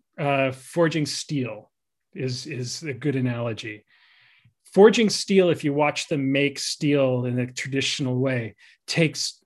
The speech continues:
time. It's like, at first you start out with a lump of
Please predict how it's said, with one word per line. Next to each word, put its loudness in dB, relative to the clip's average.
time. -4
It's 0
like, 2
at -4
first 6
you -2
start 4
out 4
with -4
a -6
lump -2
of 0